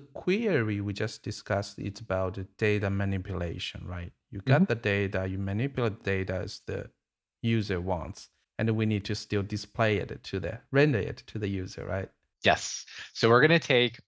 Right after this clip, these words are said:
Speaker 2: a lot of those queries and we're gonna put them together, and that's where we're gonna build our dashboard, right? Our dashboard is going to be the thing that provides wisdom and insight into our user base.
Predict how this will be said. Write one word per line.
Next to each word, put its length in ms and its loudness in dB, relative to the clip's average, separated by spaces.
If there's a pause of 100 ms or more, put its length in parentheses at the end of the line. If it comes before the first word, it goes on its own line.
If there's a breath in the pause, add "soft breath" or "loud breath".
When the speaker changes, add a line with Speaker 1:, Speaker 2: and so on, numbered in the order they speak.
Speaker 2:
a 60 -2
lot 260 6
of 80 2
those 180 0
queries 540 2
and 120 -8
we're 100 -6
gonna 120 2
put 180 -2
them 120 0
together, 480 2
and 100 0
that's 240 0
where 80 -2
we're 100 -4
gonna 140 0
build 220 -2
our 120 0
dashboard, 520 -8 (240)
right? 220 -6
Our 100 0
dashboard 680 2
is 200 -2
going 320 0
to 100 -4
be 140 0
the 140 2
thing 320 -2
that 180 -2
provides 580 2 (440 loud breath)
wisdom 540 6
and 100 0
insight 600 -4
into 720 -6
our 200 2
user 580 -2
base. 420 -6